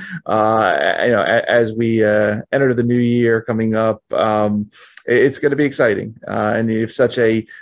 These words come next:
a potent engine, uh, let's say, uh, there in Costa Rica for making so many things happen. So, uh, really exciting.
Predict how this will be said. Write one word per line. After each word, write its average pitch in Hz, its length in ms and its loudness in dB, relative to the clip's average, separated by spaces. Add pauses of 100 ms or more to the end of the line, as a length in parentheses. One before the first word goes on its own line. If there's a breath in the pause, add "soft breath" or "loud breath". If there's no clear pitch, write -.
a - 80 -2
potent 135 400 0
engine, 117 680 0
uh, 117 100 2
let's 117 240 2
say, 107 420 0
uh, 113 120 2
there 113 200 2
in 110 80 -2
Costa 117 360 -2
Rica 113 320 -2
for 110 120 -6
making 107 340 -4
so 110 100 -6
many 107 180 -2
things 107 320 -4
happen. 104 460 -2
So, 101 340 -2 (320 loud breath)
uh, 104 160 -2
really 147 380 4
exciting. 104 800 -2